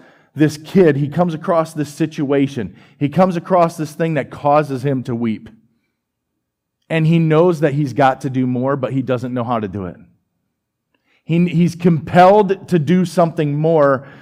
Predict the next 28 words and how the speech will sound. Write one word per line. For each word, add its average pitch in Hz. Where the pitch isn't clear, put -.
but 160
the 151
organization 180
that 175
he 170
works 170
for, 131
uh, 143
and, 139
and, 143
and 135
where 165
he's 160
at -
are, 139
are, 135
are 139
things 160
that 139
would 135
limit 147
him 131
from 131
going 127
and 113
doing 117
these 98
things. 98